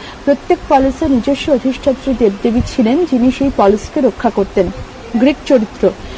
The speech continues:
পলিসের উদ্ভবের মূল কারণ গ্রিকদের চরিত্র। তারা ছিল অতিশয় স্বতন্ত্র ও, পৃষ্ঠা সংখ্যা অষ্টআশি, তারা ছিল অতিশয় স্বতন্ত্র ও স্বাধীনতা প্রিয়। স্বাধীনতা অর্থে তারা যথেচ্ছাচার বুঝত না। স্বাধীনতা ছিল তাদের কাছে একটি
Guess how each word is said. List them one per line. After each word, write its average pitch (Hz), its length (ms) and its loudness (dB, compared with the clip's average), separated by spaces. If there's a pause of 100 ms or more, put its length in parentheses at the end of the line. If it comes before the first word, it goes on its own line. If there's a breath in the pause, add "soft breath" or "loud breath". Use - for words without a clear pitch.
(180 loud breath)
পলিসের 294 440 4
উদ্ভবের 311 440 2
মূল 285 280 4
কারণ 285 280 4
গ্রিকদের 254 560 0
চরিত্র। 202 520 0
তারা 233 220 6
ছিল 311 220 0
অতিশয় 277 440 2
স্বতন্ত্র 269 720 0
ও, 220 200 2 (380)
পৃষ্ঠা 294 320 0
সংখ্যা 320 360 2
অষ্টআশি, 226 640 2 (360)
তারা 277 220 6
ছিল 359 220 4
অতিশয় 311 440 4
স্বতন্ত্র 277 760 0
ও 269 160 4 (100)
স্বাধীনতা 262 540 0
প্রিয়। 220 260 2 (260)
স্বাধীনতা 330 560 4
অর্থে 311 320 2
তারা 269 260 2
যথেচ্ছাচার 285 800 -2
বুঝত 226 400 -2
না। 220 220 2 (360 loud breath)
স্বাধীনতা 294 500 4
ছিল 339 240 0
তাদের 254 340 2
কাছে 294 220 0
একটি 285 200 -4